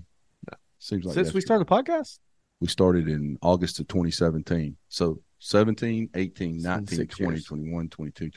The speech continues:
Speaker 2: yeah.
Speaker 1: Six, six-ish. Yeah.
Speaker 2: Six-ish. Our mission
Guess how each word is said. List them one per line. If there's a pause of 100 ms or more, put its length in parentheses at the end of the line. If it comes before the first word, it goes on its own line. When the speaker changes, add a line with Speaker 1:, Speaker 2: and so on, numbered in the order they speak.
(100)
Speaker 2:
yeah. (460)
Speaker 1:
Six,
six-ish. (180)
Yeah.
Speaker 2:
Six-ish. (240)
Our
mission